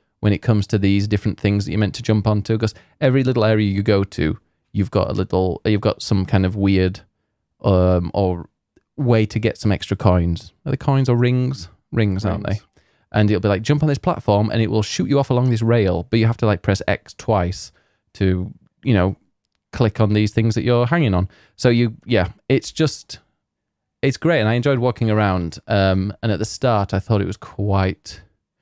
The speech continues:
Speaker 1: I thought it was gonna be very kind of linear in the actions that you can do, because your Technic, it is an open world,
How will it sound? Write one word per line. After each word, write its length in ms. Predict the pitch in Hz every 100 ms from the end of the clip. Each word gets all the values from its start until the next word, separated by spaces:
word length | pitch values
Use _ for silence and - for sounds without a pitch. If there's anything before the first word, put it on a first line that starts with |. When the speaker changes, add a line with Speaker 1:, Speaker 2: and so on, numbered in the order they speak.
| _ _ _
Speaker 1:
I 40 |
thought 60 | 117
it 40 |
was 80 | 127
gonna 120 | 127
be 80 | 120
very 360 | 107 110 107 104
kind 200 | 107 98
of 80 | 104
linear 640 | 98 98 95 98 95 95 - _ _ _ _ _ _ _ _ _
in 280 | 110 101 98
the 380 | 98 95 98 -
actions 380 | 98 - - 104
that 80 | 107
you 120 | 95
can 240 | 101 101 95
do, 320 | 95 98 131 -
because 260 | 113 113 -
your 200 | 127 113
Technic, 340 | - - 131
it 100 | -
is 120 | 160 160
an 40 |
open 280 | 110 110 104
world, 400 | 107 87 95